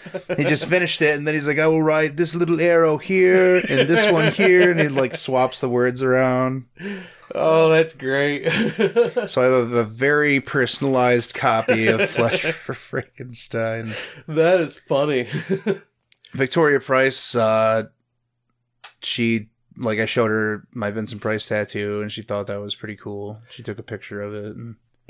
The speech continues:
Speaker 1: Yeah, 'cause I told her we had, you know, had, did an episode on her father, and that I had listened to her, uh, audiobook about her father just to get some information, and just
Speaker 2: Right.
Speaker 1: she was just so thrilled to hear that I, like, loved the book and everything like that.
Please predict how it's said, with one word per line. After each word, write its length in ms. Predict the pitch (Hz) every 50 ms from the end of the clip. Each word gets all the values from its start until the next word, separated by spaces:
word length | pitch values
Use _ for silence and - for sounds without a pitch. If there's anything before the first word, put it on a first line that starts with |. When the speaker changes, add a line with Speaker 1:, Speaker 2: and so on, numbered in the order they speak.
| -
Speaker 1:
Yeah, 140 | - 143 135 127
'cause 120 | 135 139
I 100 | 156 165
told 280 | 160 160 160 147 139 127
her 120 | 131 131
we 180 | 127 127 131 127
had, 180 | 123 120 110 -
you 120 | 127 123
know, 220 | 117 117 117 117 - _ _ -
had, 340 | - 127 127 113 113 120 - _ _
did 120 | 135 131 117
an 80 | 113 120
episode 560 | 120 123 123 - - 127 120 117 113 113 113
on 160 | 110 110 110
her 160 | 113 110 107
father, 420 | - 123 113 110 110 107 113 110 113
and 160 | 113 110 110
that 120 | 110 107 113
I 80 | 113 110
had 160 | 107 107 107
listened 280 | 120 113 - 120 117 -
to 100 | 123 113
her, 300 | 107 104 107 107 107 107
uh, 200 | 107 101 98 - - -
audiobook 720 | 131 170 180 160 127 113 110 101 117 117 104 - _ - -
about 220 | 113 110 104 104
her 60 | 107
father 280 | - 110 110 110 104 110
just 200 | 110 110 104 -
to 60 | 104
get 160 | 101 110 - -
some 100 | 113 113
information, 600 | 104 - - 113 120 131 156 143 - 127 117 110
and 180 | 110 104 104 113
just 240 | 113 104 104 110 -
Speaker 2:
Right. 100 | - - _ _ _ _ _ _ _ _ _
Speaker 1:
she 240 | - - - 165 165
was 160 | 165 156 147
just 240 | 120 139 131 - - -
so 340 | - 160 139 143 143 139 131
thrilled 480 | - 127 131 135 131 131 123 120 117 _ _ _ _ _ -
to 100 | 131 120
hear 220 | 110 117 120 117 107
that 100 | 104 113 110
I, 120 | 110 110
like, 240 | 107 107 107 98 _ _ -
loved 300 | 113 117 117 107 104 101
the 60 | 104
book 260 | 95 95 113 110 - 113
and 60 | 110
everything 260 | 110 110 107 117 113
like 160 | 110 110 -
that. 300 | - 113 110 110 - _